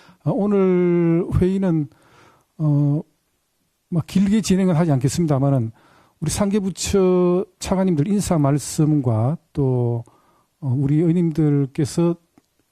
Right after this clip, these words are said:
그 당부하실 내용이라든지 또 질의하실 내용을, 어, 순차적으로 차례대로 듣는 것보다는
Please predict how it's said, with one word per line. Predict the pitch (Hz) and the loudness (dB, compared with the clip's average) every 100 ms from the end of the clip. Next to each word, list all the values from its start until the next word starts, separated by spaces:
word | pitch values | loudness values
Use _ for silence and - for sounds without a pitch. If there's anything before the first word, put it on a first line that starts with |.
| _ _ | _ _
그 | - 139 - _ | -4 -4 -4 _
당부하실 | 127 147 185 175 190 156 - 156 | -2 0 0 0 0 0 0 0
내용이라든지 | 135 139 131 113 107 104 123 110 95 - | 2 2 0 0 -2 -4 -6 -6 -8 -8
또 | 131 | -8
질의하실 | 123 175 180 - 151 | -2 -2 -2 -2 -2
내용을, | 131 135 139 135 135 156 208 - - - _ _ _ _ _ - | 0 2 0 0 0 0 -2 -8 -20 -20 _ _ _ _ _ -6
어, | 135 | -4
순차적으로 | 117 - 208 - 196 156 131 120 - _ - | -2 -2 -2 -2 0 0 -2 -4 -12 _ -6
차례대로 | - 220 214 | -2 0 0
듣는 | - 151 | 2 2
것보다는 | 151 127 127 123 | 2 2 2 0